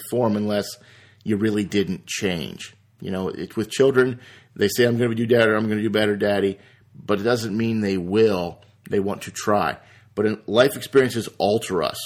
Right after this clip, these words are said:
Whether we like that or not, life experiences alter who we are and what we become.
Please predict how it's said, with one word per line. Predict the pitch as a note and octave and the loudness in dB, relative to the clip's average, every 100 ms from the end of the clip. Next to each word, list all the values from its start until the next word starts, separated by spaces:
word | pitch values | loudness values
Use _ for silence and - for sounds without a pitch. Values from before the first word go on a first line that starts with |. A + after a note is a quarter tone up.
| - | -10
Whether | - G#2+ A#2+ | -2 2 2
we | B2+ | 4
like | B2 - | 4 4
that | C#3 C#3 | 2 2
or | C#3 | 2
not, | C#3+ G#2 - - | 0 0 -2 -8
life | F2+ F#2+ G2+ | -4 -2 -2
experiences | A#2 - A2 G#2 G2+ - - | -4 0 2 2 0 -6 -2
alter | G#2 G#2+ - G#2 | 0 0 0 -2
who | F#2+ | -2
we | A#2+ C#3+ B2 | -2 2 4
are | G#2 G2+ F#2 - - - | 4 0 -2 -8 -20 -14
and | - G2 | -6 -4
what | G2+ | -2
we | G2 G#2 G#2 - _ _ _ _ - | -2 -2 -2 -6 _ _ _ _ -10
become. | G#2+ - C3+ G#2 F2+ | -8 -2 0 0 -4